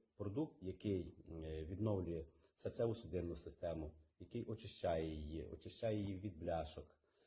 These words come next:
е, ну, відновлює його дію. У мене в родині,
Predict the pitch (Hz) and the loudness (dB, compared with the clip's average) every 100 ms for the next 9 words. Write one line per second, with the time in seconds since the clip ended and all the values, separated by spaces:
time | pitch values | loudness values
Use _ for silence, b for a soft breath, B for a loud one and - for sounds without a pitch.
0 | b b - 82 80 78 71 71 - 76 | b b -6 -2 -2 -2 -6 -10 -12 -16
1 | _ _ _ - 139 104 95 113 120 107 | _ _ _ -2 0 0 2 4 4 6
2 | 101 82 95 90 - - 85 78 80 78 | 4 4 2 2 0 -2 -4 -2 -4 -12
3 | _ _ _ b b b 104 107 107 98 | _ _ _ b b b -2 2 4 2
4 | 92 - _ _ - 101 131 131 85 | 0 -8 _ _ 0 2 4 4 2